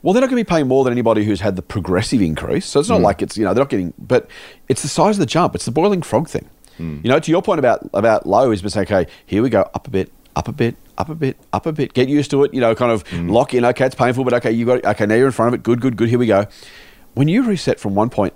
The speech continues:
Speaker 1: eight nine to, what, five and a half in one month, literally month one, you're paying eight, one point eight eight percent.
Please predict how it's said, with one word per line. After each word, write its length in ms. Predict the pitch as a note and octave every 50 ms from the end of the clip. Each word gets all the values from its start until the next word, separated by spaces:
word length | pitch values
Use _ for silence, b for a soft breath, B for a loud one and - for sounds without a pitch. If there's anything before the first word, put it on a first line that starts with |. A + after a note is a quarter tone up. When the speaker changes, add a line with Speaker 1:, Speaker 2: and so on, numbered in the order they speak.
| - -
Speaker 1:
eight 200 | F2+ F#2+ - -
nine 320 | E2+ E2 F2 F2+ F2 E2+
to, 220 | - - - E2 E2
what, 240 | F2+ F#2 - - -
five 400 | - - - - G2+ A2 A#2+ A2
and 80 | F#2
a 40 | C#2+
half 600 | - - - - - - - - - - - - b b b b b
in 160 | - B2 A2+ G2
one 180 | A2 B2+ A#2+
month, 260 | A2 A2 G#2 - - -
literally 340 | A#2 C3+ C#3 - C#3+ A#2+
month 220 | G2 A2 B2 A#2+ -
one, 180 | A#2+ B2 B2
you're 80 | A#2+ A2
paying 340 | - G#2+ G#2 G2+ G#2 G2+ - _ -
eight, 140 | A2+ A2 -
one 160 | G#2 - -
point 160 | - F#2+ F#2+
eight 100 | G2 G2+ F#2+
eight 140 | F2+ - -
percent. 300 | - - A2 G#2+ F#2